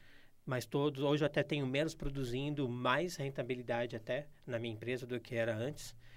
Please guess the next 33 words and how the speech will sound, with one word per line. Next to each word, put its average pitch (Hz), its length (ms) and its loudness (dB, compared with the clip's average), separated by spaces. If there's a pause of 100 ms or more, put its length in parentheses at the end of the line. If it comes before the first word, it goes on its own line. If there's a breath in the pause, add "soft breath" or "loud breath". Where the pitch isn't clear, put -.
(320 soft breath)
Mas 143 100 4
uma 170 140 4
coisa, 175 300 6
cara, 143 260 4
que, 131 600 4
e 135 80 2
vai 143 280 8
uma 156 200 6
dica 131 280 0
aqui, 143 280 0
uma 143 120 0
solução 139 540 -2
que 139 100 -4
é 143 40 -6
perfeita, 151 680 0 (400 soft breath)
e 127 60 -2
você 131 320 2
realmente 151 480 0
não 143 260 -4
bota 156 520 -2 (200)
a 135 120 -8
mão 131 180 -4
no 135 140 -4
bolso 117 520 -6 (400)
pra 131 140 0
pagar 123 500 0 (360)
gente 127 360 -4
pra 139 100 -6
treinar. - 420 -4 (840 soft breath)
Imagina 180 320 6
o - 20 6
seguinte 214 320 4
cenário. 113 460 4